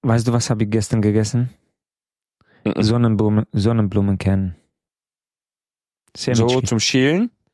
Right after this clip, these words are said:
Speaker 2: Oder
Speaker 1: Was
Speaker 2: schon
Speaker 1: zum Schälen?
Speaker 2: geschälte?
Speaker 1: Zum Schälen
Speaker 2: So
Speaker 1: auch,
Speaker 2: schwarze
Speaker 1: aber
Speaker 2: mit
Speaker 1: mit
Speaker 2: Schale?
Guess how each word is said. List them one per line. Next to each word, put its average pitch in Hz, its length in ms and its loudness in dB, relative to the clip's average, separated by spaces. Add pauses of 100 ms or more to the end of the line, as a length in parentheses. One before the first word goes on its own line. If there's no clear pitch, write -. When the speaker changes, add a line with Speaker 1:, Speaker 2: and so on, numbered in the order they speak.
(1300)
Speaker 2:
Oder 110 240 0
Speaker 1:
Was 104 160 0
Speaker 2:
schon 113 160 -2
Speaker 1:
zum - 20 2
Schälen? 107 300 2
Speaker 2:
geschälte? 98 240 -2 (1120)
Speaker 1:
Zum 101 200 -2
Schälen 131 360 0
Speaker 2:
So 127 220 2
Speaker 1:
auch, 117 160 0
Speaker 2:
schwarze 113 460 -2
Speaker 1:
aber 101 80 0
Speaker 2:
mit 101 140 2
Speaker 1:
mit 104 80 -6
Speaker 2:
Schale? 165 440 -2